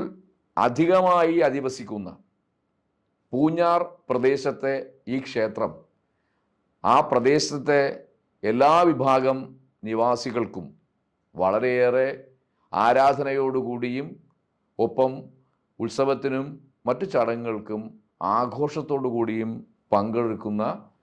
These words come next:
ഒരിടമാണ് എന്നതാണ്. ഏറെ മതസൗഹാർദ്ദത്തിൻ്റെ ഒരിടമായി പൂഞ്ഞാർ ശ്രീധർമ്മശാസ്താ ക്ഷേത്രം അറിയപ്പെടുമ്പോൾ ഒരു പ്രത്യേക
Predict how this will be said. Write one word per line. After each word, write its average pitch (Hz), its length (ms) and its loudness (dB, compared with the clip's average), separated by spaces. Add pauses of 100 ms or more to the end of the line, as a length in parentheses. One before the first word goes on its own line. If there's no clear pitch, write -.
(180)
ഒരിടമാണ് 104 800 2 (480)
എന്നതാണ്. 78 400 -8 (840)
ഏറെ 123 360 6 (560)
മതസൗഹാർദ്ദത്തിൻ്റെ 123 1200 0 (460)
ഒരിടമായി 107 720 -2 (560)
പൂഞ്ഞാർ 113 440 -2 (640)
ശ്രീധർമ്മശാസ്താ 143 1000 0
ക്ഷേത്രം 104 420 -4 (640)
അറിയപ്പെടുമ്പോൾ 90 720 -2 (1300)
ഒരു 113 120 2 (420)
പ്രത്യേക 123 340 2